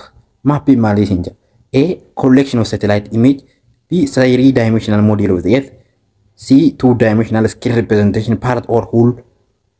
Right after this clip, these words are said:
of the earth surface. D, written description of the landscape. Which of the best answer of this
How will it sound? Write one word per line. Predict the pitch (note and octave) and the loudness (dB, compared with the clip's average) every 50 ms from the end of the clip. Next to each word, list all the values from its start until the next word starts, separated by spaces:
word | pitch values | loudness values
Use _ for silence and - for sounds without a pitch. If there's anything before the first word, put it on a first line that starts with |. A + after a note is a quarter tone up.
| _ _ | _ _
of | - G#2+ G2+ F#2+ | -4 -4 -2 0
the | G#2 G#2+ | 0 0
earth | A2 G#2+ | 0 0
surface. | - A#2+ A#2+ A#2+ C3 C#3+ C3 | -2 -4 -2 0 0 0 0
D, | A2 G#2 G#2 G#2+ A#2+ C3+ C#3 - G2+ | -2 -6 -4 0 2 2 2 2 0
written | G#2+ A2 - A#2+ A2+ | -4 -4 -2 -2 -2
description | G#2 G#2 - - A2 G2+ - G#2 F#2+ | -2 -2 -4 -6 -6 -4 -2 -2 -2
of | F2+ | -2
the | F#2 F2+ | -2 -2
landscape. | F#2 G2 G2 F#2 F2 - - E2+ - _ _ _ _ _ _ _ _ _ _ _ _ _ _ _ _ _ _ _ _ _ _ _ _ _ _ | -2 0 0 -2 -2 -4 -6 -8 -8 _ _ _ _ _ _ _ _ _ _ _ _ _ _ _ _ _ _ _ _ _ _ _ _ _ _
Which | - A2+ - - | -12 -10 -4 0
of | B2+ B2 A2+ A2 | 0 0 0 -2
the | A2+ G#2 | -4 -4
best | F#2+ - - D#3+ D#3 - - | -2 -2 -2 -2 -2 -2 -4
answer | C#3 B2+ - A#2+ A2+ | -4 -2 -2 -2 -2
of | G#2+ G#2 | -2 -2
this | G#2 G#2+ G2+ - - | -2 -4 -6 -8 -12